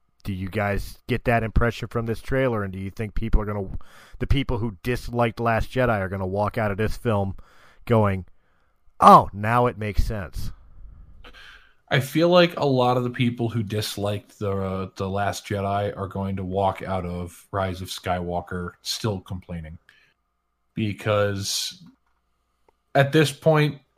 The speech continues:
Speaker 2: uh, while there were some reasons to criticize The Last Jedi, a lot of the criticism getting was mostly just because a bunch of fanboys on the internet didn't get their theory proven correct.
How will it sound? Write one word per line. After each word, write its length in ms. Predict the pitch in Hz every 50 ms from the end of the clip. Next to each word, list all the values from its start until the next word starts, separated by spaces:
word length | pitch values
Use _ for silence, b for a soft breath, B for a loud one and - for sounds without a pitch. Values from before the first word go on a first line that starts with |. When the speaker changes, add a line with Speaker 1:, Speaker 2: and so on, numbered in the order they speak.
| - - _ -
Speaker 2:
uh, 480 | 135 131 131 127 127 123 123 120 120 120 - - _ _ _
while 360 | - 135 123 131 135 139 143 135
there 180 | 139 139 135
were 160 | 131 131 127
some 460 | 131 - - 151 147 147 147 151 147 147 143 - _ _ _ _ _ _ _ _ _ _ _ _ -
reasons 520 | 139 131 135 143 135 139 147 143 143 135 135
to 120 | - 127
criticize 720 | 131 - 131 127 131 131 - 143 131 127 131 127 123 -
The 80 | - 117
Last 340 | 113 113 113 117 117 -
Jedi, 420 | - 120 117 117 120 123 127 120 95
a 40 | 113
lot 280 | 107 113 120 151 165
of 80 | 175 165
the 80 | 143
criticism 540 | 131 - 143 131 120 117 - 120 110 110 107 - _ _ _ _ _ - -
getting 520 | - 101 104 113 123 139 160 180 175 175 b b b b b b b _ -
was 640 | 110 117 117 117 113 110 110 110 107 - - - - 135
mostly 520 | 139 165 175 165 - - - - 131 120
just 360 | 117 120 113 110 - - -
because 840 | - 113 117 - - 104 101 101 98 95 - - - - - - _ _ _ _ _ _ _ _ _ _ _ _ _ _ _
a 40 | 107
bunch 260 | 110 120 120 117 -
of 80 | 117 110
fanboys 580 | - 123 117 117 117 110 113 110 110 104 113 107
on 80 | 104
the 140 | 104 104 -
internet 500 | 113 110 113 110 107 101 101 - - 104
didn't 340 | - 117 110 101 107 101 95
get 300 | - 110 107 - - -
their 200 | 113 104 98 92
theory 560 | - - - 123 117 113 110 104 101 98 - -
proven 420 | - - 113 107 95 95 101 95 92
correct. 580 | - - 95 92 92 87 - - _ - -